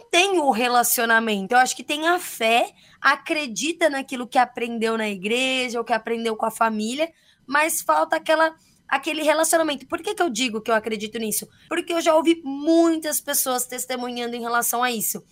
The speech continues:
Então, a galera começa a falar, "Não, eu conheci Jesus", ou, é, "Eu já nasci em berço cristão",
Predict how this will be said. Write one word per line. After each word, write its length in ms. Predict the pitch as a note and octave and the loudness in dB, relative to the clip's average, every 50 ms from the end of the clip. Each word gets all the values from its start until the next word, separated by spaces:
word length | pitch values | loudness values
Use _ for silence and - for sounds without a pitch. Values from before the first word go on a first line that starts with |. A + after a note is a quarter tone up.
| _ _ | _ _
Então, 280 | B3 A3 C4+ C4+ C4+ C#4+ | -4 0 2 2 4 2
a 60 | C#4+ | 2
galera 460 | C4+ D4 C#4+ C#4 C#4 C#4+ C#4+ D4 D4+ D4+ - | 4 4 4 6 4 4 4 2 0 -2 -4
começa 360 | - D4+ C#4 C4+ C4+ C4+ D4 | -6 -6 -2 -2 -2 -2 -2
a 40 | C#4 | -2
falar, 240 | C#4 C4 B3+ B3+ C4 | 0 2 2 2 0
"Não, 220 | C#4 D#4 D#4 C4+ | -2 -4 -4 -6
eu 100 | C4+ C4 | -6 -10
conheci 400 | C4 - D4 C#4 C#4 C#4 C#4 D4 | -10 -12 -14 -12 -10 -10 -10 -8
Jesus", 600 | C4 C4 C4+ A#3 G3 A3+ C4+ D4+ E4 D#4 D4 B3 | -10 -8 -8 -8 -8 -8 -6 -4 -4 -4 -4 -6
ou, 240 | C4 B3+ B3+ B3+ B3 - _ _ _ _ _ - | -6 -6 -6 -6 -8 -12 _ _ _ _ _ -6
é, 240 | - C4 C4 B3+ | -4 -4 -2 -4
"Eu 40 | B3+ | -2
já 140 | B3+ C#4 C4 | -2 -2 -2
nasci 280 | C4 C4 C4 C4 C4+ C4+ | 0 -2 -2 -2 -4 -4
em 120 | C4+ C4 | -6 -4
berço 300 | A#3+ B3 A#3+ A#3+ - C4+ | -4 -4 -4 -4 -6 -8
cristão", 520 | C4+ D4 C#4 - - - C#4 C#4+ D4+ D#4 | -8 -8 -6 -6 -4 0 0 -2 -2 -4